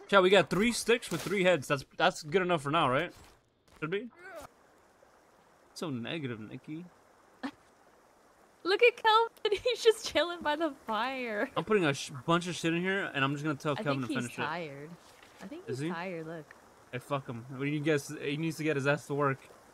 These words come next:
Speaker 2: That's crazy.
Speaker 1: He needs to get his ass to work.
Speaker 2: That's
Speaker 1: We don't got
Speaker 2: crazy.
Speaker 1: time. We
Speaker 2: Look.
Speaker 1: don't got time.
Speaker 2: He's literally chilling by the fire.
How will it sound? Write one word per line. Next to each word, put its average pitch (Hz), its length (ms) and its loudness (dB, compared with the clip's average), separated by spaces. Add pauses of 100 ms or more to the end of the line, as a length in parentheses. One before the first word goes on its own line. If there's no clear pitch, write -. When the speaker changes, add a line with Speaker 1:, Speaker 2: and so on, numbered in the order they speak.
(480)
Speaker 2:
That's 160 300 -14 (340)
crazy. - 320 -16 (640)
Speaker 1:
He 170 60 -4
needs 180 180 -2
to 175 80 -4
get 160 140 4
his 151 100 0
ass 165 200 0
to - 80 -10
work. 160 320 -2 (920)
Speaker 2:
That's - 180 -14
Speaker 1:
We 160 60 -4
don't 165 140 0
got 165 180 2
Speaker 2:
crazy. 156 60 -10
Speaker 1:
time. 165 240 0
We 165 80 -4
Speaker 2:
Look. 165 80 0
Speaker 1:
don't 170 100 0
got 156 160 0
time. 151 360 -4 (180)
Speaker 2:
He's 247 180 -4
literally 233 360 -2
chilling 208 360 -8
by 196 140 -6
the 185 200 -6
fire. 165 500 -8